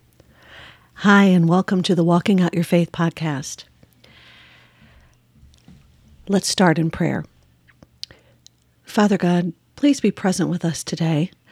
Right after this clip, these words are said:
and we ask that the Holy Spirit guide us and, um, help us understand you and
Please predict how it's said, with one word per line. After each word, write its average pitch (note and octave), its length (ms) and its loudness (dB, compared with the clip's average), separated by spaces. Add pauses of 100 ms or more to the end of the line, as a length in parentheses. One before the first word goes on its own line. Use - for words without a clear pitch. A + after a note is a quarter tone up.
(420)
and F3+ 100 2
we E3 140 6
ask E3+ 300 2
that E3+ 140 0
the F#3 80 -2
Holy E3+ 280 0
Spirit E3+ 600 0 (320)
guide E3 300 2
us E3+ 360 0 (560)
and, D#3+ 420 -4
um, E3 340 -6
help - 280 -2
us F#3+ 280 0
understand E3+ 640 0
you D3+ 300 -2 (920)
and D3+ 400 -4